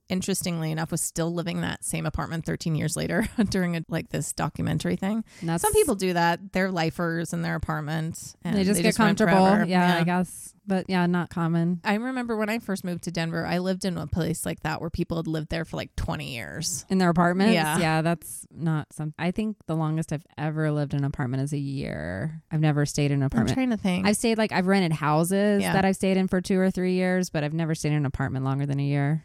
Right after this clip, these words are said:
Speaker 1: I think the longest I've maybe been in an apartment is, like, three years.
Speaker 2: Not that there's anything
Speaker 1: No.
Speaker 2: wrong with it. It's just,
Speaker 1: No.
Speaker 2: yeah.
Speaker 1: Yeah. So Kyle, anyway, he didn't partake in these festivities. I was listening to him talk.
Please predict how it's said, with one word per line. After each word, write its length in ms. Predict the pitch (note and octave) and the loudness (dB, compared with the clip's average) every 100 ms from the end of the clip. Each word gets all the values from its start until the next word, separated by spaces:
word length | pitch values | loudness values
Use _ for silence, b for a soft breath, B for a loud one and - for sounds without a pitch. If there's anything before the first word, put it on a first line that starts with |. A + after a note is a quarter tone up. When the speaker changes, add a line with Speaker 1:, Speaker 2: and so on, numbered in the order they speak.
| - | -2
Speaker 1:
I 80 | A#3+ | -4
think 220 | F4+ C#4 | -2 -2
the 80 | F#3+ | 0
longest 440 | F3+ F3+ E3+ - | 2 2 0 0
I've 160 | E3+ E3+ | -2 0
maybe 320 | E3 E3 E3 | -2 -2 -4
been 160 | D3+ | -2
in 80 | D#3+ | -4
an 100 | E3 | -4
apartment 380 | - - - - | -4 -4 -6 -10
is, 100 | G3 | -10
like, 140 | - - - | -12 -12 -4
three 260 | F3 E3 | -2 -2
years. 720 | D#3 D#3 - - F3+ F#3 - - | -2 -6 -8 -8 -10 -10 -12 -8
Speaker 2:
Not 160 | B3 B3 | 0 2
that 100 | A3 | 4
there's 180 | G#3 | 2
anything 360 | G3 F3 E3 D3 | 2 0 0 -2
Speaker 1:
No. 200 | G#3 G#3+ | 0 4
Speaker 2:
wrong 200 | F3+ G3+ | 4 4
with 120 | A#2+ | 0
it. 60 | F2 | -4
It's 120 | F3+ | 0
just, 140 | F3 | 0
Speaker 1:
No. 180 | C4+ A#3+ - - | 0 -2 -6 -4
Speaker 2:
yeah. 260 | D3+ C#3+ D#3+ - | -2 0 -2 -6
Speaker 1:
Yeah. 240 | A#3+ E3+ F3+ - _ _ _ _ | -4 -2 -2 -4 _ _ _ _
So 680 | - A#3 G#3 F#3+ F#3 F3+ - | -4 2 4 4 2 -2 -4
Kyle, 420 | - A3 F#3 F3 | -2 0 0 -2
anyway, 380 | F3 E3 E3+ E3+ | -2 -2 -2 -2
he 160 | A#3 | 2
didn't 180 | B3+ A#3 | 2 2
partake 600 | F#3 F#3 - E3+ E3+ - - | 0 0 0 -2 -2 -8 -6
in 200 | E3+ E3 | -4 -2
these 360 | D#3 D3+ D#3+ - | -2 -2 -4 -6
festivities. 840 | D3 - - E3 - - - - _ _ _ _ - | -6 -4 -4 -6 -8 -10 -8 -8 _ _ _ _ -4
I 120 | E3+ | -2
was 220 | F3 F3 | -2 -2
listening 400 | D#3+ - D#3+ D#3 | -2 0 -2 -2
to 80 | D#3+ | 2
him 200 | D#3 D#3+ | 2 0
talk. 440 | D#3 D3+ D3+ - | -2 -4 -6 -10